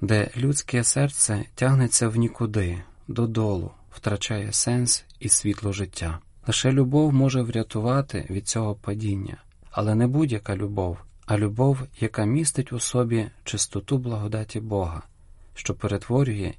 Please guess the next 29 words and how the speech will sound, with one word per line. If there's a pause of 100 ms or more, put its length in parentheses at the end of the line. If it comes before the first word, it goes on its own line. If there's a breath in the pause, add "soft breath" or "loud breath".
і
обновлює
нас, (440)
яка
вливає
в
наше
серце (260)
нову
дієву (100)
життєву
силу. (380)
Марія
говорить
нам,
що
скільки
б
людина
не
падала
в
безодню, (300)
вона
завжди
є
здатною
прийняти
Бога,